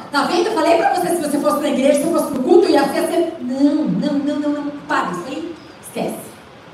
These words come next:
Mas eu tô aqui do teu lado.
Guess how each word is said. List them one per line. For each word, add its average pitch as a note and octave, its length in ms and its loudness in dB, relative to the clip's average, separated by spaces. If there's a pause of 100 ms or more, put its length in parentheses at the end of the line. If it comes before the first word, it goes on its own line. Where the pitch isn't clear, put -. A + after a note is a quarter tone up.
(1160)
Mas G3+ 220 -6
eu - 340 -10
tô D4 80 -6
aqui D#4 240 -6
do - 180 -8
teu C#4+ 120 -2
lado. G3 240 -6